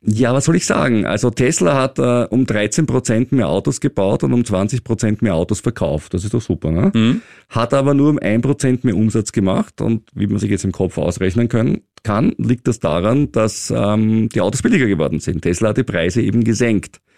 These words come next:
Speaker 1: Trotzdem verdient Tesla nach wie vor gut. Achtzehn Komma neun Prozent ist der Gewinn gemessen am Umsatz.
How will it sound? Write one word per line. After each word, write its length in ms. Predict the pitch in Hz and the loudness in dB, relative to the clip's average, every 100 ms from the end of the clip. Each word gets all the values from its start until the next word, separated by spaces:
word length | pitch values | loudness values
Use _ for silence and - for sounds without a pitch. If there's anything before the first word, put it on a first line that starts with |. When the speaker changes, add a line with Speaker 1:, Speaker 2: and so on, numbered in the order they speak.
| _ - - _ | _ -20 -20 _
Speaker 1:
Trotzdem 420 | - 117 131 185 | 0 2 2 0
verdient 360 | 170 160 139 147 | 0 2 0 2
Tesla 320 | 104 107 131 | 0 0 2
nach 220 | 123 101 - | 2 0 -2
wie 160 | 110 | -2
vor 220 | 120 123 120 | 0 0 2
gut. 280 | 151 151 | 2 2
Achtzehn 380 | 80 101 - 160 | 0 -4 -2 -2
Komma 220 | 139 135 | 0 0
neun 200 | 117 104 | 2 0
Prozent 480 | 113 113 - 90 151 | 0 -2 -2 -2 0
ist 140 | 139 - | -2 -2
der 80 | |
Gewinn 320 | 110 101 117 143 | 0 2 2 2
gemessen 400 | 123 101 - 113 | 2 0 0 0
am 100 | 101 | 0
Umsatz. 640 | 104 117 113 143 - | 2 2 2 0 -2